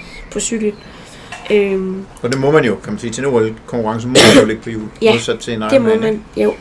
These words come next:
Speaker 1: Og det var igen fordi, at for at vi kunne få triathlon på O L-programmet, så blev det jo nødt til at lave det om, fordi det skulle være kommercielt, og det skulle være publikumsvenligt.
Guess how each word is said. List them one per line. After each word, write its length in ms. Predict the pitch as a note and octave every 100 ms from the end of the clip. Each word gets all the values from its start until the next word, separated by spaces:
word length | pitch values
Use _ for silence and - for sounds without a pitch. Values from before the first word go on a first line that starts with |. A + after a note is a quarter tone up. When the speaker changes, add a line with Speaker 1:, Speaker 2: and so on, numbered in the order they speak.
| -
Speaker 1:
Og 60 | A3
det 80 | C4+
var 60 |
igen 220 | C4 B3
fordi, 280 | C4+ G#3+ A3+
at 80 | G#3
for 260 | - B3+ A#3+
at 180 | G#3 - -
vi 80 | G#3
kunne 140 | G#3+ G3
få 100 | G3
triathlon 580 | - G3 A3 A3+ G3
på 200 | F3+ C4 B3+
O 180 | A3
L-programmet, 600 | G3 F#3+ - A3+ G#3+ F3 E3+ - - - -
så 180 | - B3
blev 160 | A3+ A3
det 100 | A3
jo 40 |
nødt 160 | A3+ B3
til 100 | A#3
at 40 |
lave 120 | G3
det 40 | F#3
om, 200 | G3 G#3+ -
fordi 220 | - F#3+
det 120 | F#3+
skulle 180 | - F#3
være 140 | F#3 F3+
kommercielt, 680 | - F#3+ F3+ G3+ G3+ - - - - - -
og 100 | F#3+
det 100 | F#3
skulle 260 | - F#3+ F3+
være 120 | -
publikumsvenligt. 960 | - D#4 D4 C#4 C#4 C#4 C#4+ D4 -